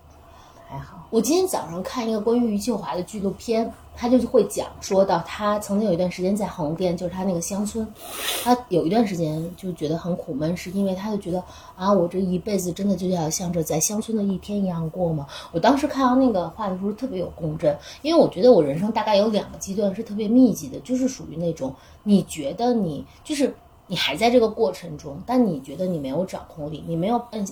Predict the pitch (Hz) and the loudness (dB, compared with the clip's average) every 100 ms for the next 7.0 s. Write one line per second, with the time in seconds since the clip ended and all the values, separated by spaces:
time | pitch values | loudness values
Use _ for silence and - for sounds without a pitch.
0 | - 196 220 190 170 208 202 175 185 190 | -10 -8 -4 -4 -4 -6 -6 -6 -6 -6
1 | - 175 190 160 180 165 - 175 180 - | -4 -6 -6 -8 -6 -8 0 2 2 0
2 | - - - - - 180 165 240 240 147 | -18 -20 -20 -20 -6 0 2 4 2 0
3 | 147 160 165 156 147 165 - 143 156 - | 0 0 0 -2 -4 -8 -6 -6 -6 -12
4 | 156 - 151 202 202 196 185 - 190 151 | -12 0 4 4 2 2 2 2 -2 -4
5 | - - 202 185 165 180 170 196 202 - | -8 -4 -2 -2 -4 -8 -2 -2 -2 -6
6 | - 170 160 143 175 175 156 - 147 | -8 -6 -6 -8 -12 -14 -14 -10 -10